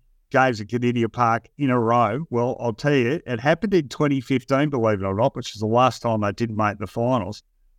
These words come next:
But before that, you've got to go back to two thousand and six.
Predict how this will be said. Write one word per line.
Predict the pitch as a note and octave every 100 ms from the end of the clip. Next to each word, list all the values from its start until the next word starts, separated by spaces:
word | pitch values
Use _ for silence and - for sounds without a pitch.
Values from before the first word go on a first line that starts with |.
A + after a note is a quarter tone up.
| _
But | C3 B2+ _
before | C3+ - G3 F3
that, | B2 F3+ -
you've | A#2+ B2
got | D3+
to |
go | B2 A#2+
back | A#2+ A#2+
to | -
two | G#2+ - C#3
thousand | C3 B2+ A2+ A2
and | G2
six. | - - D3 -